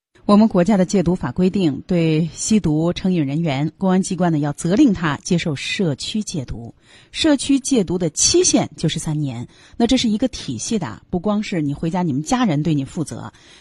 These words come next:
有城市的街道办事处、乡镇人民政府来负责社区的戒毒工作。那戒毒人员呢，要在户籍所在地，基本上啊，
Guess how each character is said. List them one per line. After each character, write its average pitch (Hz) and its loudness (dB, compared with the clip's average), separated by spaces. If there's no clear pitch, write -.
有 160 2
城 170 -2
市 202 -2
的 156 -2
街 208 -4
道 175 -2
办 208 -4
事 208 -4
处、 190 -2
乡 202 0
镇 180 0
人 160 2
民 202 2
政 240 0
府 - -8
来 156 -2
负 196 -4
责 143 -6
社 185 -6
区 147 -8
的 131 -8
戒 - -8
毒 131 -8
工 143 -6
作。 143 -8
那 190 -4
戒 233 2
毒 220 4
人 202 4
员 156 0
呢， 170 0
要 180 0
在 165 -2
户 339 0
籍 170 0
所 127 -6
在 127 -10
地， 139 -10
基 294 4
本 131 -2
上 127 -4
啊， 147 -4